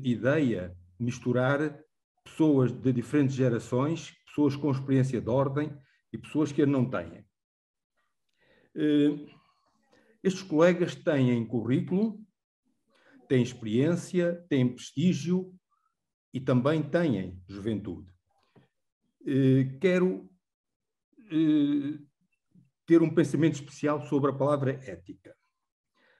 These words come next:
Eh, a ética é absolutamente essencial a quem está à frente de uma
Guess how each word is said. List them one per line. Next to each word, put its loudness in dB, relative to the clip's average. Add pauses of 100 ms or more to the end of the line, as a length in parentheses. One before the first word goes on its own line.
(260)
Eh, 0
a 0
ética 2
é 4
absolutamente 0
essencial 0 (380)
a -10
quem 2
está 0
à 0
frente -2
de -6
uma 0